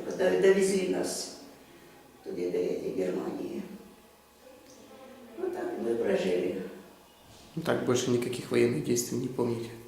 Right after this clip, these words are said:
Speaker 1: Нет, нет, больше нет. Мы уже, когда война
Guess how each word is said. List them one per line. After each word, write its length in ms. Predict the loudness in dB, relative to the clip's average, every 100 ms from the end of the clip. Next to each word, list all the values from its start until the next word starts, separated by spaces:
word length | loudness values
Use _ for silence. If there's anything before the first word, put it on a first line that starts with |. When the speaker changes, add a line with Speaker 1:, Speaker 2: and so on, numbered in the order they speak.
| 6
Speaker 1:
Нет, 320 | 8 10 8
нет, 260 | 4 2 0
больше 300 | 0 2 2
нет. 320 | 0 0 -2 -6 -14 -18 -20 -20 -20 -14 -2
Мы 200 | 2 4
уже, 140 | 2
когда 360 | 2 4 6 6
война 320 | 6 6